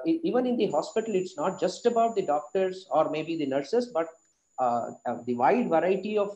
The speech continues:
uh, human resource groups that exist in the healthcare facility. So everybody has to be brought on, uh,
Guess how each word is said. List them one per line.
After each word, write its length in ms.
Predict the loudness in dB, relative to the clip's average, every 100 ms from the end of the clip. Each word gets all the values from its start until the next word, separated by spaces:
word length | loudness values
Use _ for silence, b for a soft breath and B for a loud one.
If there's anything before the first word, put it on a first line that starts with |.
| 0
uh, 280 | 4 4
human 240 | 2 -2 -2
resource 400 | -2 -4 -4 -4
groups 400 | -4 -2 -2 -2
that 160 | -4 -4
exist 400 | -4 -6 -4 -6
in 80 |
the 320 | -4 -2 -2 -6 _ -2
healthcare 360 | -2 0 0 0
facility. 460 | -2 -2 -4 -6
So 140 | -10 -2
everybody 520 | 0 2 2 4 4
has 240 | 4 0
to 80 | -4
be 340 | -2 0 -2 -4 _ _
brought 260 | 2 2 2
on, 280 | 2 2 0
uh, 380 | 0 0 -2